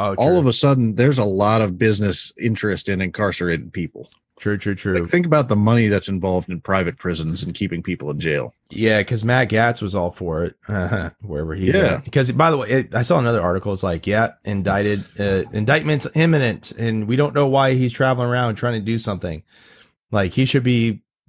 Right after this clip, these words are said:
Speaker 1: holing away and trying to figure out how to fight this." And said he's going on tour, and I'm like,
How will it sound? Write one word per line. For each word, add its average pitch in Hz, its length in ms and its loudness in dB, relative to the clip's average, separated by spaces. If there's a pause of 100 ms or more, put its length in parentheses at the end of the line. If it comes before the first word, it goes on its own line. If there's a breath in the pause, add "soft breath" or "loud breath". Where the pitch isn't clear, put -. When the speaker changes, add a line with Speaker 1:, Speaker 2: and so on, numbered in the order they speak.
(280)
Speaker 1:
holing 135 420 0
away 117 480 2
and 87 240 -4
trying 117 180 -2
to 101 60 -2
figure 107 300 0
out 101 280 2
how 113 120 0
to 92 100 0
fight 104 300 -2
this." 78 280 -4 (560 loud breath)
And 110 160 0
said 120 200 2
he's 110 240 0
going 113 280 2
on 107 160 0
tour, 95 540 -2
and 78 220 -6
I'm 95 100 -4
like, 82 160 -4